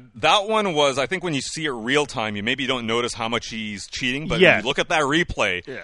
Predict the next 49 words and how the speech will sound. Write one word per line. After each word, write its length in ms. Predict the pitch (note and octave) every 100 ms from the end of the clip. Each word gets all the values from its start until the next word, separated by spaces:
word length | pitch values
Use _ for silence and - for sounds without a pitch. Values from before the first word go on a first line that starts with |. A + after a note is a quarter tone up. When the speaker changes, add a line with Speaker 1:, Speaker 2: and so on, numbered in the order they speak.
| E2+ -
Speaker 1:
he 260 | A2+ F3
is 200 | C#3+ A2 -
totally 400 | - D#3 D3 B2+
leaning 340 | A2+ A#2+ A#2
to 100 | G#2+
the 80 | G2+
center 440 | G2 - D3+ C3 B2
of 80 | G2
that 240 | A#2 G#2+
ice 280 | G#2+ G#2+ G#2
and 60 |
trying 280 | F#2+ B2 A#2+
to 80 | G#2+
deny 280 | G#2 G#2 A#2+
that 200 | G#2 -
pass. 240 | C3 F#3+
Speaker 2:
And 60 | G#3
Speaker 1:
But 40 |
the 60 | F#3+
Speaker 2:
I, 40 |
I, 20 | G3+
I 100 | G#3
do 40 | G3+ G#3
Speaker 1:
problem 100 | G#3
Speaker 2:
think 100 | A3+
Speaker 1:
is 80 |
Speaker 2:
the 100 | G3+
low 220 | E3 E3 D3
high 240 | D3 D3+
pass 380 | D3 C3+ A#2 C#3+
as 100 | A2+
well 540 | B2+ A#2 G2 F#2+ G2 -
also 440 | C#3 C3 D3 B2+
Speaker 1:
Mm-hmm. 40 |
Speaker 2:
kinda 520 | B2 B2+ B2 C3 - G#3+
i-, 20 | -
i-, 420 | E4 G3 - F#3+ F3
impacts 400 | D#3+ D3 B2+ -
his 100 | C3
decision 380 | A#2+ - A#2 A2
making 420 | G2 G#2+ F#2 F#2+
as 100 | G2
well. 280 | G2 E2+ - - - - - -
Speaker 1:
For 160 | F3+
sure. 320 | - F3 G2+ C#3
And, 460 | D#3 D3+ D3+ D3+
you 100 | D#3
know, 120 | C#3+
but 140 | A2+